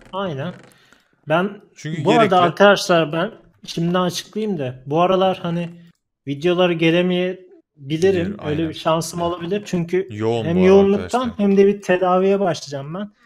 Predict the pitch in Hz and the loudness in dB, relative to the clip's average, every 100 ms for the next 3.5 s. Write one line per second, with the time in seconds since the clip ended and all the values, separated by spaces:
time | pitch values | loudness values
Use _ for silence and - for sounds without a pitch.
0 | _ 139 147 - 147 135 131 127 - 127 | _ -8 -6 -4 -4 -2 -4 -6 -10 -10
1 | 127 131 135 208 104 104 101 101 117 117 | -8 -10 -12 -8 -8 -6 -6 -6 -4 -4
2 | 110 104 113 131 196 208 202 214 220 143 | -4 -2 2 4 6 6 6 6 4 2
3 | 139 131 113 110 107 | 2 0 -4 -6 -10